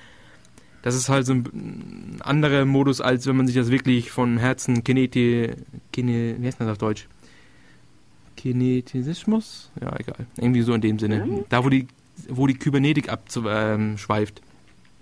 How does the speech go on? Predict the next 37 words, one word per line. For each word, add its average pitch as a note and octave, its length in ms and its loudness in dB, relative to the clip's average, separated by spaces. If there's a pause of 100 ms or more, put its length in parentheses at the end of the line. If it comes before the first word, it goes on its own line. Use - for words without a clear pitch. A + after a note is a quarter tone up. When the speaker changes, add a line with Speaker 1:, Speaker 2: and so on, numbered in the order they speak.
(680)
Speaker 1:
Was A#2 140 -2
machen, D3 300 4
indem C3+ 260 4
man B2+ 180 4
das A#2 160 -2
halt A#2 140 0
auch A#2 120 -2
wirklich A#2 220 -2
macht. - 280 0
Also, G#2+ 160 -4
dass G#2+ 140 -4
du A2+ 60 -6
den, A2 680 -2
du A2 140 -4
bewegst A2 400 0
halt G#2+ 360 0 (300)
den G2+ 200 -2
Körper, A2 460 -2
während G#2+ 240 0
du A2 40 -2
etwas G2+ 220 -6
machst. - 300 -10
Dass A2+ 100 -8
du A2+ 80 0
halt, G#2+ 220 -2 (300)
dadurch A#2+ 220 2
kann A#2+ 120 2
man A#2+ 60 4
sich A2+ 100 0
halt A2 100 0
auch G#2 140 -2
Sachen A2+ 260 0
beibringen. G#2+ 480 -2
Also, G#2 120 0
wie G#2+ 100 -2
zum A#2 120 -2
Beispiel, G#2+ 420 -2